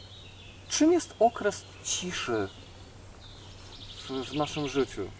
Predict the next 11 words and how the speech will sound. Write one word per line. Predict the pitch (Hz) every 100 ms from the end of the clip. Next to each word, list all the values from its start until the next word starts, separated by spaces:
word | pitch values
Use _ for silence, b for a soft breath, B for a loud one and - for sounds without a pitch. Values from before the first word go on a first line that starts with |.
| - - - - - - - -
Czemu | - 247 302 320 277 156
wydaje | 160 170 226 233
się, | - 208
jakby | 185 156 151
Bóg | 117 - 240 - - - - - - - - - -
był | 185 190 170 -
obojętny, | 165 156 165 175 180 147 - 123
był | 123 143
nieczuły | 151 160 - 185 160 131 120 B B - 131
na | 151 156 151 -
wołanie | 151 170 180 165 156 151